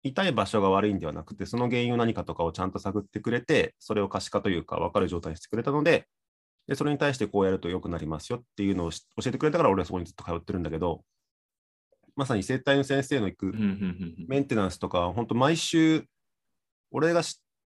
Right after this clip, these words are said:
Speaker 1: 言う、言うこともそうだし、「あれ、ここってこうなってますよ」ってちゃんと言ってくれるから、
Speaker 2: うんうんうんうん。
Speaker 1: あ、それってその、なんて言うんだろう。うーん、健康診断までいかなくても定期検診というか、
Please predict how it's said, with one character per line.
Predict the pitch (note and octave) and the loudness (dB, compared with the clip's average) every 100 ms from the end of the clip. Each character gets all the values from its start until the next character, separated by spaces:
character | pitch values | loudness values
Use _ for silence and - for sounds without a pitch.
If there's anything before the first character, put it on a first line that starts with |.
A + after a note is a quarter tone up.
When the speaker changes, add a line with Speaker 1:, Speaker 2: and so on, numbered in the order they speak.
| _ _ - | _ _ 0
Speaker 1:
言 | D3+ | 0
う、 | |
言 | D3+ E3+ E3+ | 2 2 2
う | |
こ | F3+ | 2
と | E3+ | 2
も | C3 | 2
そ | A#2 C#3 | 2 0
う | |
だ | A2+ | 0
し、 | - C#3+ F2+ _ - | 0 -2 -2 _ -4
「あ | |
れ、 | C3 | -4
こ | C3 | -2
こ | D#3 | -6
っ | - | -2
て | D#3 | 0
こ | E3 | 2
う | |
な | D3+ | 2
っ | D#3 | 0
て | A#2+ | -2
ま | F2+ | -2
す | - | -2
よ」 | F#2+ | -6
っ | - - | -8 -8
て | F#2+ | -4
ち | A2 | -2
ゃ | |
ん | G#2+ | -2
と | |
言 | G#2+ | -2
っ | G2+ | -4
て | - | 0
く | |
れ | A#2 | 0
る | A2+ | 0
か | F2 | 0
ら、 | E2 D#2 - _ _ - | 0 -2 -8 _ _ -10
Speaker 2:
う | - | -2
ん | |
う | |
ん | A2 | 0
う | G2 | 0
ん | |
う | F#2+ | -2
ん。 | |
Speaker 1:
あ、 | F#2+ | -2
そ | - E3+ | -2 -2
れ | |
っ | G3+ F3+ E3 | -2 -6 -8
て | F3 E3+ | -6 -6
そ | - | -4
の、 | F#3+ G3 G3 - _ _ | -2 0 -2 -4 _ _
な | D3 C3+ | -2 -2
ん | |
て | - | -2
言 | F#2 | -6
う | |
ん | |
だ | E2+ | -6
ろ | - - _ _ _ _ _ _ - | -8 -14 _ _ _ _ _ _ -6
う。 | G2+ | -2
う | |
ー | |
ん、 | G2 F#2+ F#2 F2+ F2+ F2 F2 F2+ _ _ - _ _ _ _ _ _ _ | 0 0 -2 -4 -6 -8 -10 -14 _ _ -20 _ _ _ _ _ _ _
健 | - D#4 F#4 - | -4 -4 -4 0
康 | G4 F#4+ | 0 2
診 | - F#4 F4 | 0 2 2
断 | C#4+ G#3 | 4 2
ま | F3 | 2
で | C#3+ | 2
い | |
か | D3+ | 0
な | |
く | C#3+ | 0
て | |
も | B2+ | -2
定 | A2 F3 | 0 -4
期 | - | -4
検 | - F#3+ | -2 -2
診 | D#3 G#2+ | 0 -2
と | F#2+ | 0
い | E2 | -2
う | |
か、 | F2+ E2+ D#2 | -2 -2 -2